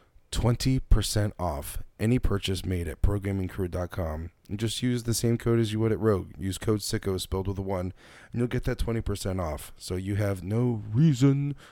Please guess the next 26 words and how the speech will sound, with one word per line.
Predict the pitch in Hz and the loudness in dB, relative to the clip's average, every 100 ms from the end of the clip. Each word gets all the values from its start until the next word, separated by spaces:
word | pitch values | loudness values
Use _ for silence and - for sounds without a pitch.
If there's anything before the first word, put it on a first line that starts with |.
| - - | -14 0
not | 113 104 | 2 4
to | 117 | 2
get | 104 104 | 0 4
those | 101 - | 4 4
upgrades | 101 69 85 85 85 90 - - | 0 0 0 0 0 -4 -10 -6
that | 87 | -4
you've | 85 85 | -2 -2
been | 87 85 | 0 0
so, | 85 - 98 92 92 90 - - - - _ _ | 0 2 2 4 2 -2 -8 -20 -20 -20 _ _
so | - - - - 113 104 92 87 | -6 -4 -2 0 4 4 4 0
craving | - 98 90 85 69 80 - _ _ _ _ _ | -2 0 0 -2 -6 -10 -14 _ _ _ _ _
to | - | -2
put | - 87 | 0 0
onto | 87 - 82 | -2 -6 -8
your | 80 | -8
setup. | - 64 52 - _ _ _ _ _ _ - | -8 -8 -10 -12 _ _ _ _ _ _ -6
And | 131 | 2
we | 196 | 6
all | 151 | 6
deserve | 107 95 87 | 4 2 0
an | 82 | -2
upgrade | 82 - 76 71 | -4 -4 -4 -2
every | 71 | -4
now | 65 67 | -4 -6
and | 58 | -6
then. | 60 53 | -10 -12